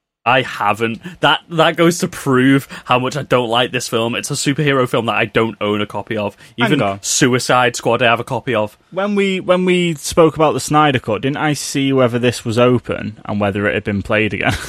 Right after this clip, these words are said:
Speaker 1: Yeah, you hadn't opened it, had you?
Speaker 2: No, I
Speaker 1: Hadn't
Speaker 2: had.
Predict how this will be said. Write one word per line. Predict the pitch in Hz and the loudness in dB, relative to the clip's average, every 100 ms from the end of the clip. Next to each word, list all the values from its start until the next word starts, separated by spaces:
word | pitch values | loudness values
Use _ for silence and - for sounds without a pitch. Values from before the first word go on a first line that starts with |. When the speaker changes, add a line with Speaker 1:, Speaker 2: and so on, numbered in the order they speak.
| - - - - _ _ | -14 -18 -20 -20 _ _
Speaker 1:
Yeah, | 135 156 | 2 4
you | 156 147 | 4 4
hadn't | 151 170 143 | 2 2 0
opened | 120 165 180 151 | -2 0 0 2
it, | |
had | 123 147 | 2 0
you? | 147 117 - _ _ | -2 -6 -10 _ _
Speaker 2:
No, | 143 147 | 2 4
I | 127 127 | 4 4
Speaker 1:
Hadn't | |
Speaker 2:
had. | 139 | 2